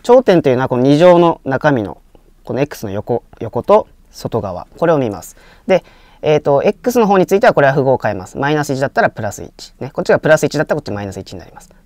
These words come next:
ね、ということで、一カンマ三というふうに頂点が読み取れます。そして、軸はxイコール一。はい、で、まずは頂点を書きましょう。頂点は一カンマ三だからこの辺。はい、頂点書いたら今度開きです。開きはプラスだから、こんな感じ？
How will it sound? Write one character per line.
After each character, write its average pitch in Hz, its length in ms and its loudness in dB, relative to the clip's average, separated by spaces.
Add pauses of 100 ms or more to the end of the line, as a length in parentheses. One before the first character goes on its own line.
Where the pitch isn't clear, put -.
ね、 - 160 -16
と - 60 -4
い - 20 0
う - 20 2
こ 220 60 2
と 180 80 0
で、 147 80 0
一 - 260 -8
カ 240 160 4
ン 196 80 4
マ 127 80 -2
三 117 240 -6
と 107 60 -4
い 113 60 -2
う - 20 -4
ふ - 20 -6
う 147 60 -2
に 151 100 -4
頂 135 160 -2
点 117 160 -6
が 95 60 -10
読 101 120 -8
み 117 120 -6
取 117 120 -6
れ 95 60 -10
ま 80 100 -18
す。 - 200 -20
そ - 100 -8
し - 80 -10
て、 214 180 2 (180)
軸 151 220 -2
は 156 100 6
x - 260 -6
イ 95 40 -8
コ 90 120 -14
ー - 20 -12
ル 65 60 -16
一。 - 220 -20 (420)
は - 80 -4
い、 156 40 2
で、 170 60 2
ま 240 120 4
ず 214 60 4
は 170 140 6
頂 240 280 6
点 147 200 0
を 107 60 -8
書 107 80 -8
き 104 100 -12
ま 98 60 -10
し 95 80 -10
ょ - 60 -8
う。 - 40 -16
頂 175 160 2
点 135 120 -4
は 117 40 -2
一 - 160 -6
カ 135 120 -2
ン 120 40 -2
マ 104 80 -4
三 104 140 -8
だ 107 60 -4
か - 40 0
ら - 80 0
こ 107 140 -10
の 101 60 -10
辺。 80 180 -16 (1700)
は - 60 -2
い、 - 80 -4
頂 247 220 4
点 165 220 4
書 139 80 6
い 123 60 4
た 117 100 -2
ら 139 120 2
今 160 160 0
度 117 60 -2
開 147 260 0
き 151 100 -4
で 101 100 -4
す。 - 120 -18
開 156 160 2
き 160 120 0
は 131 120 4
プ - 100 -12
ラ 131 140 0
ス 139 80 -6
だ 123 100 -2
か 107 80 -6
ら、 120 220 0 (1400)
こ - 100 -8
ん 113 40 -4
な 107 60 -4
感 98 80 -6
じ？ 127 180 -2